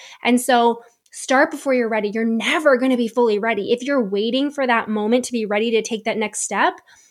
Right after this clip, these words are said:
then it's never gonna come. You're always gonna be waiting.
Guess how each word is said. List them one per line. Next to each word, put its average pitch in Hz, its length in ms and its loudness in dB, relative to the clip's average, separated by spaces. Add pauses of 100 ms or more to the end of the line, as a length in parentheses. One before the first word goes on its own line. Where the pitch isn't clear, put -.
then 254 160 2
it's 247 180 2
never 214 240 -2
gonna 202 160 -4
come. 208 240 -6
You're 214 220 -6
always 208 300 0
gonna 196 160 -6
be 196 120 -2
waiting. 190 460 -6